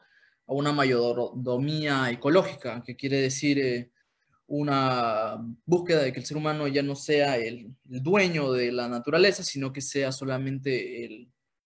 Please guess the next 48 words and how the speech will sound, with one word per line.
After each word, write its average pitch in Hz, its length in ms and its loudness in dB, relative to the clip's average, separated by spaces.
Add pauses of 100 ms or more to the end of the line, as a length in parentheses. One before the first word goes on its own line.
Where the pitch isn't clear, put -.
(520)
cuidador 135 680 2
o 123 100 2
el 117 100 -4
guardián 120 520 -2
de 123 80 -4
esta 127 160 -10
naturaleza, 131 800 -4 (540)
donde 131 240 -2
la 123 100 0
naturaleza 151 560 2
o 139 60 0
la 117 140 -4
tierra 151 440 2
es, 123 240 -6
es - 280 -10
un 135 100 -6
valor 135 260 2
en 135 100 -4
sí 139 160 -6
mismo 147 480 -6
que 123 120 -4
no 123 140 -4
puede 135 180 0
ser 143 180 -8
medido 123 720 -6 (280)
de 131 100 -8
otra 135 160 -4
manera 139 340 -2
que 135 100 -10
más 117 180 -14
que 123 160 -10
de 127 60 -14
sí - 140 -10
misma. 135 580 -2
Sino, 120 400 -12
o - 60 -20
sea, 110 200 -14 (400)
ya 127 80 -8
no 131 60 -6
se 131 100 -10
pueden 147 260 -2
aplicar 131 380 -4
los 127 380 -6
valores 127 460 -6
humanos 147 520 -2 (420)
para 120 180 -4
medir 123 320 -2
las, 127 240 -6